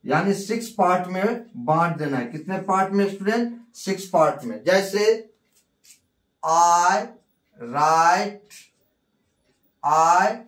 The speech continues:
write a letter, I write a letter, right? I write a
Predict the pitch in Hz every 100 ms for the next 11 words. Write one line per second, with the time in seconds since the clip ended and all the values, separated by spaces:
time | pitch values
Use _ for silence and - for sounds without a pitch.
0 | 123 135 156 175 196 - - 165 170 170
1 | 147 139 156 143 117 - 135 156 160 170
2 | 190 208 226 - _ _ _ 120 117 147
3 | 156 160 175 196 202 - _ _ _ -
4 | 151 160 165 170 185 214 214 _ _ _
5 | _ 120 135 147 147 - 160 147 - -
6 | _ _ _ 120 160 196 202 - _ _
7 | _ _ _ _ _ _ _ _ _ _
8 | _ _ - 151 170 185 180 160 175 196
9 | 196 - - 156